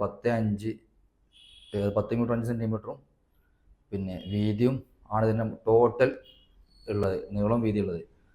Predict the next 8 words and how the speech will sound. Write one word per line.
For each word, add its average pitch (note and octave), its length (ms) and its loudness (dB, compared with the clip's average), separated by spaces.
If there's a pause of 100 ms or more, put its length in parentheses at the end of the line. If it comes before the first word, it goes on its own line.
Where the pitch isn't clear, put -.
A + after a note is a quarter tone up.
(320)
അപ്പോൾ A#2+ 180 4
അതിൻ്റെ C3+ 280 6
ഉള്ളിൽ C#3 260 8 (400)
പ്ലാൻ A#2+ 320 6
നിൽക്കണം A#2+ 360 0 (120)
എന്ന് A#2 140 -4
പറഞ്ഞിട്ടാണ് A2 440 0 (680)
നമ്മളത് G#2+ 280 2